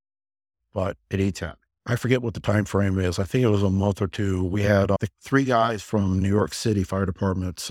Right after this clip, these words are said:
counseling unit came down, and they were with the two officers that w-, worked with Kyle in Kyle's station, and they hung out with them for the day and were talking with them and doing stuff with them, helping them out.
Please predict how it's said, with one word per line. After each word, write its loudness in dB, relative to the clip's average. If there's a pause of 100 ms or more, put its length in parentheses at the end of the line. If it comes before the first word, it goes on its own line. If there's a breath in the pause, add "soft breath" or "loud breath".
counseling -2
unit -4 (160)
came 4
down, -4 (1080)
and 2
they 2
were 6
with 0
the -8
two 0
officers 0
that -4
w-, -10
worked -2
with -4
Kyle -2
in -6
Kyle's -4
station, -4 (400)
and -4
they 0
hung 2
out 2
with -6
them -2
for -2
the 2
day 0
and -2
were -8
talking -2
with -4
them 2
and -2
doing 0
stuff -6
with -10
them, 0
helping -2
them 2
out. -6